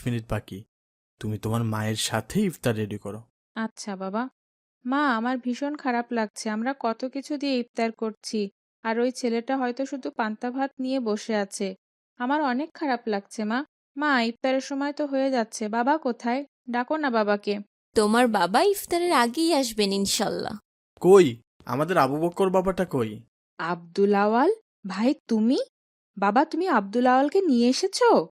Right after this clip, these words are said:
Speaker 1: হ্যাঁ বাবা, এখন থেকে পুরো রমজান মাস আব্দুল আওয়াল আমাদের বাসাতে ইফতার আর সেহরি করবে ইনশাআল্লাহ। আমি ওর হুজুরকে বলে নিয়ে এসেছি। এবার তোমার মন ভালো হয়েছে তো বাবা?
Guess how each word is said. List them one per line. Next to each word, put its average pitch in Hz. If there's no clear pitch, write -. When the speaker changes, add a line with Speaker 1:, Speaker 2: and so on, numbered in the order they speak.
Speaker 1:
হ্যাঁ 117
বাবা, 107
এখন 117
থেকে 117
পুরো 120
রমজান 110
মাস 117
আব্দুল 123
আওয়াল 131
আমাদের 131
বাসাতে 127
ইফতার 135
আর 110
সেহরি 120
করবে 110
ইনশাআল্লাহ। 101
আমি 113
ওর 117
হুজুরকে 110
বলে 113
নিয়ে 123
এসেছি। -
এবার 113
তোমার 127
মন 120
ভালো 127
হয়েছে 151
তো 175
বাবা? 190